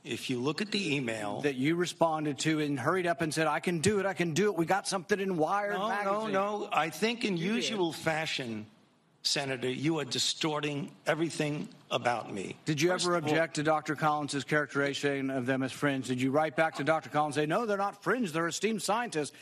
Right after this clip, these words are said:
Speaker 2: and it would be beneath
Speaker 1: I,
Speaker 2: me
Speaker 1: I did
Speaker 2: to
Speaker 1: not
Speaker 2: do that"? You responded to him that you would do it, and you immediately got an article
Speaker 1: you,
Speaker 2: in Wired,
Speaker 1: you
Speaker 2: and you sent it back to him and said,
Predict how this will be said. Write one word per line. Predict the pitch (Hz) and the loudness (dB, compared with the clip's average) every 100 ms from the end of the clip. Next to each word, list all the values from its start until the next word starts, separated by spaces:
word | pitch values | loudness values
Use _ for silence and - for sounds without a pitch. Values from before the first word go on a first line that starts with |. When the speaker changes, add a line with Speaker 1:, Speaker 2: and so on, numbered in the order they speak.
| - | -2
Speaker 2:
and | 170 | 2
it | |
would | 185 160 | 2 2
be | 185 190 | 2 2
beneath | 160 180 170 190 240 - | 0 2 2 2 0 -2
Speaker 1:
I, | - 220 | 0 0
Speaker 2:
me | 233 180 | 2 2
Speaker 1:
I | 170 185 | 2 2
did | 180 | 2
Speaker 2:
to | 165 | 4
Speaker 1:
not | 175 202 | 2 2
Speaker 2:
do | |
that"? | 202 175 135 - - | 2 2 -2 -10 -4
You | 202 294 | 0 2
responded | 262 - - 294 302 220 | 2 0 2 2 2 0
to | 202 | 0
him | 214 | 2
that | 226 | 0
you | 226 | 0
would | 254 202 | 0 0
do | 226 339 339 | 0 2 2
it, | 143 - - - | -2 -6 -12 -4
and | 208 | 0
you | 226 247 | 2 2
immediately | 226 262 285 247 220 | 2 2 2 2 2
got | 208 226 | 2 2
an | 214 | 2
article | 226 233 - 226 | 2 0 0 0
Speaker 1:
you, | 208 | 2
Speaker 2:
in | |
Wired, | 202 240 247 208 | 2 4 2 0
Speaker 1:
you | 208 | 2
Speaker 2:
and | |
you | 214 - | 0 0
sent | - 262 | 0 0
it | 277 247 | 0 0
back | 262 254 | 0 0
to | 202 | 0
him | |
and | 214 | 0
said, | 233 | -2